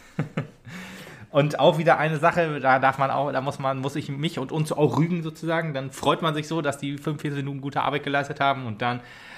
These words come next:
äh, fordert man auch oder würde sich über einen Startelf-Einsatz freuen und dann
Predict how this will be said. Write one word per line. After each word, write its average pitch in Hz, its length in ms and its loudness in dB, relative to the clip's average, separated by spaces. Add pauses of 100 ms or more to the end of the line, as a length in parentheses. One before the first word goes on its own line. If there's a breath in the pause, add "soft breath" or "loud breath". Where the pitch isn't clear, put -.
(180 loud breath)
äh, 123 260 4
fordert 135 340 2
man 127 160 0
auch 151 260 4
oder 113 260 -2
würde 117 160 -2
sich 117 160 -4
über 107 120 2
einen 101 120 2
Startelf-Einsatz 110 580 0
freuen 131 340 -2
und 101 140 -10
dann 98 160 -10